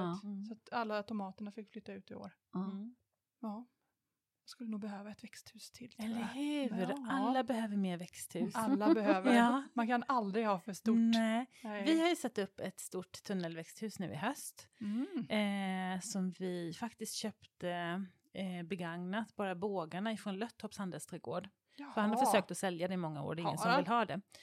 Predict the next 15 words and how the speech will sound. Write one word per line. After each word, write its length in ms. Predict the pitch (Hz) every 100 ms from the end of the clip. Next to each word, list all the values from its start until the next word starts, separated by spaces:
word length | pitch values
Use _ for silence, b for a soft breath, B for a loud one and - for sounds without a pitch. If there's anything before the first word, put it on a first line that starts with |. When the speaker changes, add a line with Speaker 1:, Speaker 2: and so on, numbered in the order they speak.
| B B B -
Speaker 2:
Eh, 360 | 214 208 202 202
så 140 | 208
vi 140 | 233 269
köpt 320 | - 214 -
själva 280 | - 208 202
stommen 560 | - 277 220 202 233
då 120 | 220 104
av 100 | 143
honom. 280 | 175 135
Och 80 | 127
sen 200 | 202 220
har 80 | 220
vi 120 | 214
fått... 520 | 202 202 185 _ _
Eh, 220 | 190 180